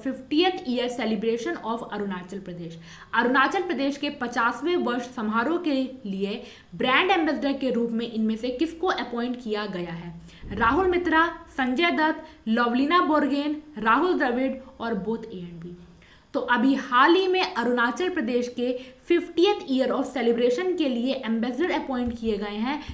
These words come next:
संजय दत्त। Who has been appointed as the unesco goodwill ambassador for cultural and creative industry? ठीक है,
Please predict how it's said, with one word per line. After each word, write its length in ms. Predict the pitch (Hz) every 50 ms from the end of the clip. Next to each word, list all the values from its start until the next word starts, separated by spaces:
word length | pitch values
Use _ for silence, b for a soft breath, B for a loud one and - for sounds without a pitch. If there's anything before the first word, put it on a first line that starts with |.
| B B - -
संजय 320 | 240 214 208 214 214 294
दत्त। 680 | 349 370 - - - - - - - - - - - - - - - - - - - - - - - - - - - - - - - - - - - _ _ _ _ b b b b b b b - -
Who 140 | 370 415 415
has 260 | 415 392 359 311 320
been 180 | 370 359 370 349
appointed 500 | 359 330 277 262 262 254 320 311 - 208
as 200 | 254 240 202 247
the 120 | 240 226 180 185
unesco 520 | 214 214 240 247 - - - 294 240 208 214
goodwill 420 | 240 240 - - 370 349 349 349 240
ambassador 440 | 233 220 220 226 214 190 226 220 214 - -
for 120 | 202 202 208 214 - -
cultural 420 | 226 233 233 - 320 349 359 359 349 269
and 180 | 294 294 277 - -
creative 460 | 240 208 208 196 196 214 269 254 - 208 190
industry? 380 | 175 180 175 180 175 180 180 175 - - - - - - - - _ _ _ _ _ _ _ _ _ _ _ - -
ठीक 140 | 302 294
है, 180 | 294 220 180